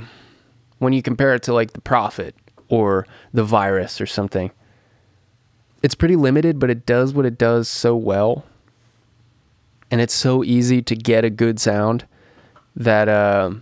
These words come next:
it's awesome. I love that one. That's, that's definitely been my favorite. Um, and yeah, the, the Prophet, it's not as automatically good sound as, uh, the Juno. Like, you, you've gotta dive a little, you've gotta, like,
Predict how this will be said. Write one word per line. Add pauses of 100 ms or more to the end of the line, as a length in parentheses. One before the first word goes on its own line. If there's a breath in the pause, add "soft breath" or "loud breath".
(460)
it's
awesome.
I
love
that
one.
That's, (140)
that's
definitely
been
my
favorite. (680 loud breath)
Um, (1400 soft breath)
and
yeah,
the, (120)
the
Prophet, (1800 soft breath)
it's
not
as
automatically
good
sound (180)
as,
uh, (420 loud breath)
the
Juno.
Like,
you,
you've
gotta
dive
a
little,
you've
gotta,
like,